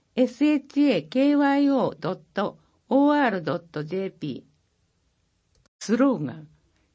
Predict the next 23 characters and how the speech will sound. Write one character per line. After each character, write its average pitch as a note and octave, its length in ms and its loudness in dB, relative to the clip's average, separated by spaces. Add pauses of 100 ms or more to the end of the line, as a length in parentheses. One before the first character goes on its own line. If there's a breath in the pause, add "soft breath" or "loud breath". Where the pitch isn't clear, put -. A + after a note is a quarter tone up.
み G#3 140 4
ん C4+ 140 8
な D4 100 4
で G#3 140 -2
気 - 120 -10
づ - 160 -12
く、 - 300 -14
み G#3 160 0
ん B3+ 80 6
な C#4 140 4
の F3 100 -2
福 C#3+ 240 -12
祉、 - 260 -18 (320)
み F#3+ 160 0
ん B3+ 120 6
な C4 100 2
の F3+ 160 -6
明 E3+ 60 -16
日。 - 360 -20 (1300)
主 D4 240 6
な G3 140 0
内 C#3+ 360 -6
容、 C#3 280 -10